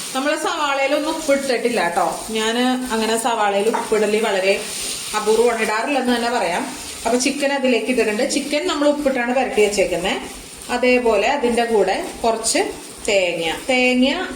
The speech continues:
ഉള്ളത് കൊണ്ട് മാത്രം ഇടുന്നതാണ്, ഇല്ലെങ്കിൽ ഇടണ്ട ട്ടോ. എന്നിട്ട് നല്ലപോലെ ഇത് മിക്സ് ചെയ്യാം, മിക്സ് ചെയ്യാം ട്ടാ. അപ്പൊ ദേ നല്ലപോലെ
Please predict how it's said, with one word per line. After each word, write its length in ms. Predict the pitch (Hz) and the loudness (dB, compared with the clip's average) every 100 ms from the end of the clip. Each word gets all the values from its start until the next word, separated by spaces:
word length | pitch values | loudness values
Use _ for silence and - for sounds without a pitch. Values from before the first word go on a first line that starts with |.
| - - - | -12 -8 0
ഉള്ളത് 380 | 240 247 247 247 262 | 4 6 4 4 2
കൊണ്ട് 180 | 262 320 311 | 2 0 0
മാത്രം 380 | 240 220 - 202 | 0 0 0 2
ഇടുന്നതാണ്, 500 | 240 202 190 170 294 - - - - - - 226 | 2 2 0 0 -4 -6 -12 -16 -16 -16 -6 -2
ഇല്ലെങ്കിൽ 340 | 220 214 240 277 | 0 2 2 2
ഇടണ്ട 260 | 185 170 160 151 | 2 -2 -2 -2
ട്ടോ. 140 | 175 143 - - - - - - - - | -2 -2 -6 -8 -10 -12 -14 -16 -14 -4
എന്നിട്ട് 320 | 220 214 - 320 269 240 240 | 0 0 0 -2 -2 -2 0
നല്ലപോലെ 540 | 240 240 226 185 175 208 | 0 0 2 2 2 2
ഇത് 60 | 254 | 2
മിക്സ് 200 | 370 - - | 2 2 0
ചെയ്യാം, 220 | - - 370 - - - - - - - - - 208 | 0 -4 -4 -2 -4 -6 -8 -8 -10 -6 -6 -4 -2
മിക്സ് 180 | 190 - | -2 -2
ചെയ്യാം 260 | 165 143 143 | -2 -2 -4
ട്ടാ. 100 | 247 247 - - - - - - - - - - - - - - - - - - - - - - - - _ _ _ - - - - - - - - - - - - - - 247 | -4 -6 -6 -8 -10 -10 -10 -10 -10 -10 -10 -10 -6 -4 -4 -6 -10 -10 -12 -10 -10 -10 -10 -10 -12 -14 _ _ _ -20 -14 -12 -12 -12 -12 -14 -14 -14 -14 -16 -16 -18 -12 -2
അപ്പൊ 120 | 269 277 | 0 2
ദേ 60 | 277 269 | 0 0
നല്ലപോലെ 480 | 254 262 277 262 254 | 0 2 4 2 2